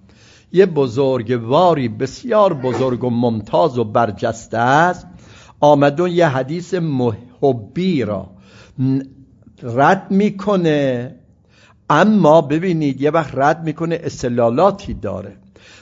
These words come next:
رد می‌کنه، میگه این همه ثواب، فرموده من اگر او را می‌دیدم برای ثابت می‌کردم، این همه ثواب چیزی نی، بزرگ می‌خواد مزد بده.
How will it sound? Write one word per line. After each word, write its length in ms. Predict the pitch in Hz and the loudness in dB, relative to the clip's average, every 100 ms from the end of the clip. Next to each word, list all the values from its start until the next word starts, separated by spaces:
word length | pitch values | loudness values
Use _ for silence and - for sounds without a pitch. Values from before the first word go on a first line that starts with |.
| - | -4
رد 420 | 135 156 208 180 | 2 4 4 2
می‌کنه، 320 | 202 190 190 | -2 -2 -4
میگه 320 | 180 165 185 - | -2 -2 -2 -2
این 260 | 208 226 | 0 0
همه 340 | 214 143 147 160 | 0 0 0 -2
ثواب، 960 | 160 - 147 127 143 135 113 95 - - _ _ _ _ | -4 -4 -2 2 2 2 0 -2 -10 -20 _ _ _ _
فرموده 460 | - 131 127 123 156 | -2 0 0 -2 -2
من 400 | 143 131 156 151 | 0 0 -2 -4
اگر 360 | - 123 120 113 110 | -6 -4 -4 -4 -4
او 240 | 180 160 131 | -2 0 2
را 260 | 120 113 | 2 4
می‌دیدم 920 | 104 107 110 101 117 107 110 131 147 | 2 0 0 -2 -4 -2 0 0 0
برای 260 | 123 135 147 | 0 0 0
ثابت 840 | 151 - 127 113 107 127 156 - | -8 -4 2 2 2 0 0 -2
می‌کردم، 840 | 117 107 92 - 104 101 104 104 101 - - | -4 -4 -6 -8 -8 -6 -8 -8 -12 -18 -8
این 240 | 165 160 | -2 -2
همه 260 | 123 113 113 | -2 -2 -4
ثواب 600 | 110 - 107 104 139 147 | -6 -8 -6 0 -2 -2
چیزی 560 | - - 147 147 147 131 | -12 -12 -8 -6 -4 -4
نی، 160 | 123 | -4
بزرگ 800 | 98 98 113 123 120 117 165 190 | -6 -4 0 2 2 0 2 2
می‌خواد 460 | 147 110 - 107 104 | 0 -2 -4 -6 -6
مزد 440 | 101 104 95 90 | -8 -6 -8 -12
بده. 280 | 82 - - | -14 -14 -18